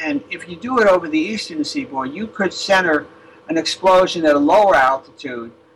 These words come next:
say, uh, twenty, thirty miles up over Pennsylvania. And you would cover about, if you centered it there, six hundred kilometers or three hundred seventy-five miles, let's call it four hundred.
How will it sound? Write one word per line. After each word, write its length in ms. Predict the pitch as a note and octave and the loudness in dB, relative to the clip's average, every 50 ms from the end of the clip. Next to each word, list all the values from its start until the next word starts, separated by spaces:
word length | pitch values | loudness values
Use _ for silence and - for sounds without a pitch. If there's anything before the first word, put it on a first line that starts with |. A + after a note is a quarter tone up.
| _ _ - | _ _ -18
say, 460 | - - E3+ D#3+ D#3 D#3 D3+ D3+ D3 | -12 -6 -2 -2 0 0 0 0 -2
uh, 400 | B2+ C#3 D3 D3 C#3+ C#3+ C#3 C3+ - - _ _ _ - | -2 0 0 2 2 2 0 -2 -4 -14 _ _ _ -8
twenty, 300 | - F#3+ F#3+ F#3+ F#3 F3 | 0 0 2 2 2 -2
thirty 340 | - - G3 G3+ G#3 G3 F#3+ | -4 -2 -2 0 0 -2 -2
miles 460 | E3 D3+ C#3+ C#3 C3+ C3+ C3+ - - | 0 2 2 4 4 2 0 0 -2
up 200 | D3 C3+ C3 - - | -2 -2 -4 -8 -10
over 260 | D#3+ E3+ E3+ E3+ E3 | -10 -10 -8 -8 -12
Pennsylvania. 920 | - - E3 D#3+ D#3 - - D#3 C#3 C3+ D#3+ E3 F3 F#3 F3 C3 G#2 - - - _ _ _ _ _ _ _ _ _ _ _ _ _ - | -10 -8 -8 -8 -6 -6 -6 -6 -4 -2 -2 -2 -2 -2 -4 -6 -8 -10 -12 -18 _ _ _ _ _ _ _ _ _ _ _ _ _ -4
And 300 | E3 D#3+ D#3+ D#3+ D#3 D#3 | -2 0 2 2 2 0
you 200 | D3+ D#3 G3 G#3+ | -2 -4 -4 -8
would 240 | G#3 F#3+ F3 - - | -8 -8 -8 -8 -4
cover 760 | - F#3+ F#3 F3+ F3+ F3 E3+ D#3+ D#3+ D#3+ D#3+ D#3 D3 - - - | 2 4 4 4 4 2 2 4 4 6 4 4 2 -2 -6 -12
about, 720 | - - - - - E3 E3 E3 E3 D#3+ D#3+ D#3 D3+ - _ _ _ _ _ - | -14 -8 -2 2 4 4 6 6 6 6 4 4 0 -6 _ _ _ _ _ -18
if 180 | D3 C3+ - | -18 -16 -10
you 80 | C#3+ C#3+ | -10 -10
centered 360 | - - F3+ F#3 F3+ E3+ D#3+ | -8 -6 -8 -8 -8 -10 -12
it 180 | D#3+ D3+ - - | -14 -14 -8 -6
there, 380 | D3+ D3 D3 D3 D3 C#3+ C3+ - - _ _ _ _ _ _ | -4 0 0 0 0 -2 -4 -10 -20 _ _ _ _ _ _
six 280 | - - A3 G#3 - - | -8 -6 -6 -4 -2 0
hundred 280 | F#3+ F#3+ F#3 E3+ - | 0 0 0 -2 -6
kilometers 600 | - E3 E3 E3 D#3+ D#3+ D#3 D#3 D#3 D#3 D3 - | -6 -2 2 4 4 4 4 2 0 -2 -4 -6
or 40 | C#3 | -8
three 260 | B2 - - F3 F3+ | -14 -10 -4 -2 0
hundred 240 | F3+ E3+ E3 D3 C#3 | 0 0 0 -2 -4
seventy-five 760 | - - D#3+ D3 C#3 C#3+ C#3+ C#3 C#3 - C#3 C#3 C3+ C3 B2+ | -2 0 0 0 0 0 -2 -2 0 0 2 2 2 0 0
miles, 360 | C3 C3+ C3+ C3 B2+ C3 C3 - | -2 0 2 2 2 0 0 -4
let's 160 | - - - | -16 -16 -12
call 260 | - D3 C#3 C3 C3+ | -4 -2 -2 -2 -2
it 60 | C3+ | -6
four 300 | - - D3 C#3 C#3+ C#3+ | -10 -8 -2 0 0 0
hundred. 400 | D3 E3 E3 D#3 C3+ A#2+ F#2+ - | 2 2 0 0 0 -6 -14 -16